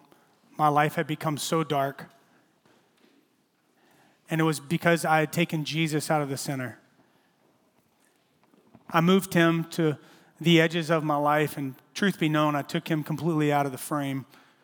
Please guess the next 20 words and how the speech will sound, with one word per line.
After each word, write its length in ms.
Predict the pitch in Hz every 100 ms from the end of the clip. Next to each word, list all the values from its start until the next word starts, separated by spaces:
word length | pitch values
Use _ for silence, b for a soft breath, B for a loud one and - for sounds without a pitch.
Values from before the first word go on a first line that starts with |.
| b b _ _
And 120 | 170 147
the 60 |
reason 400 | 147 175 160 156
why 340 | 147 151 147 143
is 140 | 135
because 560 | 139 139 147 139 131 - B B B _ _ _ _ _ _ _ _
I 60 | -
was 160 | 170 165
disappointed 580 | 180 - - 156 160
by 320 | 147 143 139 120 b b b b _ _ _ _ -
a 40 |
lot 200 | 160 170
of 60 | 165
people, 360 | 170 160 120 107 - _ -
disappointed 520 | 156 156 147 156 151
by 160 | 143 147
my, 300 | 143 135 131 - _ _ _ _
my 140 | 156 143
earthly 360 | 160 - 170
father, 460 | 147 160 156 160